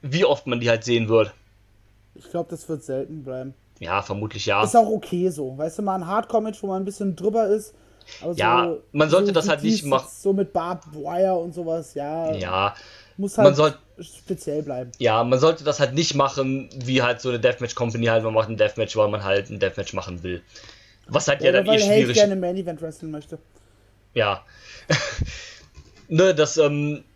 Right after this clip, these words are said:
Speaker 1: wird dann halt eh schwierig mit einem T-V-Deal, also das kannst du halt eh nicht bringen bei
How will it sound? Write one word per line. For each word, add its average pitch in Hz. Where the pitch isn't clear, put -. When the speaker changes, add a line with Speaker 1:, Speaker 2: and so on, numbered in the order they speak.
Speaker 1:
wird 170
dann 151
halt 151
eh 156
schwierig 127
mit 131
einem 123
T-V-Deal, 120
also 117
das 117
kannst 120
du 117
halt 113
eh 117
nicht 110
bringen 107
bei 98